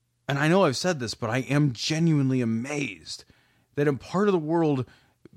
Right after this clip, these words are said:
people are running around with fucking machetes and shit, killing toddlers 'cause maybe they're witches. And in other parts of the world,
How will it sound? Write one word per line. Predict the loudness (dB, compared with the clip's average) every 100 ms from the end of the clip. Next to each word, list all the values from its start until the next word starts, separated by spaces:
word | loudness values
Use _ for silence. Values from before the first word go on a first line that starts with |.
| -4
people | -2 0 2
are | 2
running | 2 2 2 2
around | 2 2 2
with | 0 -2
fucking | -8 -4 0 0
machetes | -2 0 2 2 2 0
and | -2
shit, | -2 -2 -2 _ _ _ -4
killing | 0 4 4 2
toddlers | 0 0 2 2 0 0
'cause | -2 0
maybe | 2 2 2 0
they're | 0 -2
witches. | 0 0 0 -2 -14 -18 -20 -20 _ _ _ _ _ 0
And | 2
in | 2
other | 2 0 0
parts | -2 0 2 2
of | -6
the | -6
world, | -4 -2 0 0 -4